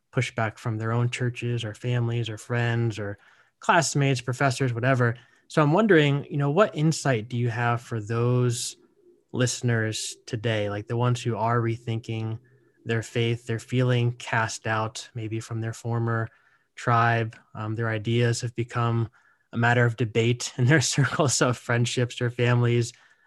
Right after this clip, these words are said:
uh, maybe even throwing them into depression, heartache. Uh, so maybe even from the story of Martin Luther, like, what advice would you have for that person today?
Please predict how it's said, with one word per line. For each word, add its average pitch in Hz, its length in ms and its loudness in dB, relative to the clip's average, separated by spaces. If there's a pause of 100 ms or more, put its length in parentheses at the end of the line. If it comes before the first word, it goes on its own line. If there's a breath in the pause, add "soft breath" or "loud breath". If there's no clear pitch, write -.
(120)
uh, 117 220 0
maybe 120 240 2
even 120 220 2
throwing 123 360 4
them 113 180 2
into 110 480 -4
depression, 110 720 -6 (400)
heartache. 113 520 0 (220)
Uh, 107 140 -8
so 110 160 -8
maybe 131 260 2
even 131 260 2
from 127 260 2
the 123 120 2
story 131 280 0
of 120 80 0
Martin 117 260 0
Luther, 123 440 0 (340)
like, 110 160 -6
what 131 160 2
advice 117 760 0
would 113 200 -8
you 113 80 -8
have 110 200 -6
for - 140 -12
that 107 180 -10
person 104 340 -14
today? 104 320 -16